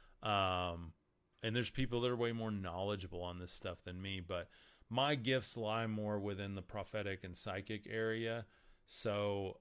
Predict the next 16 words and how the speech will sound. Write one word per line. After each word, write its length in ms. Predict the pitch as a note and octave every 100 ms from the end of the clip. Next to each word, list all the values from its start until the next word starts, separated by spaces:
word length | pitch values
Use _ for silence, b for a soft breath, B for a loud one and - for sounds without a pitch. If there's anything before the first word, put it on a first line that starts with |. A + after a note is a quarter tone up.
| -
uh, 120 | G#2 -
uh, 120 | G2 F#2+
you 100 | G#2
know, 80 |
I'm 100 | G2+
not 180 | G#2+ G#2
saying 340 | - A2 G#2+ G#2+
I'm 120 | G#2+
a 80 | G2
prophet, 520 | - G#2+ G2+ G#2 F2+
like, 320 | F#2 F2+ -
"Oh, 160 | G2+ G2
thus 240 | F#2 F#2+
says 280 | - G#2 F2+
the 80 | F#2
Lord," 360 | F#2+ G#2 F#2+